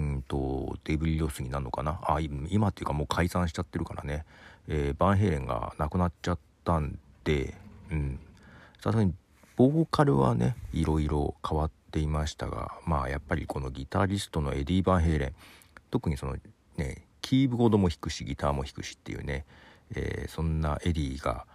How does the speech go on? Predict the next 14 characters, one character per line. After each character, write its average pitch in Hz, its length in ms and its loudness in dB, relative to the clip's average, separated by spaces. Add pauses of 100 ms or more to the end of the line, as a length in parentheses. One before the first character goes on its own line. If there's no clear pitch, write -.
(320)
え 69 480 -4
ー、 - 600 -12
癌 120 300 4
に 62 140 -4
ね、 78 220 -4
な 73 100 -6
っ - 20 -4
ち - 100 -6
ゃ - 20 -6
っ - 20 -10
て - 140 -10
ね。 82 300 -2 (240)
う 78 40 -6
ん。 71 280 -6